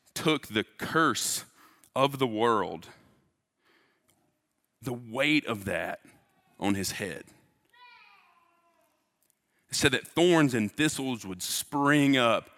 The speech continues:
And I'm sure it wasn't lost on Christ whenever they took these thorns and wrapped them into a circle and pressed them on his skull.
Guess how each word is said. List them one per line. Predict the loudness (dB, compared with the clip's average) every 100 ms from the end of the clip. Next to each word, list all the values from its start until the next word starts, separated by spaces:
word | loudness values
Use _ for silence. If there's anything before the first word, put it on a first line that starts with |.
| -20 -20 0
And | 4
I'm | 4
sure | 2 0 4 4
it | 4
wasn't | 4 4 4
lost | 2 2 2
on | 0 0
Christ | 2 4 4 2 -2 0
whenever | 2 2 0
they | 2 2 2 -4
took | -2 -2 0
these | -2 2 2
thorns | 4 2 2 2 0 -2 -6 -14 -20 _ _ _ -20 _ _ _ _ _ _
and | -2 0 0
wrapped | 2 2 0
them | 4 6 6
into | 6 2 0 0
a | 0
circle | 0 2 2 0 -2 0
and | 0 -2 -6 _ _ _ _ _ _
pressed | -6 -4 -2 0
them | 2 4
on | 2 0
his | -2
skull. | -4 -6 -6 -4 -4 -6 -12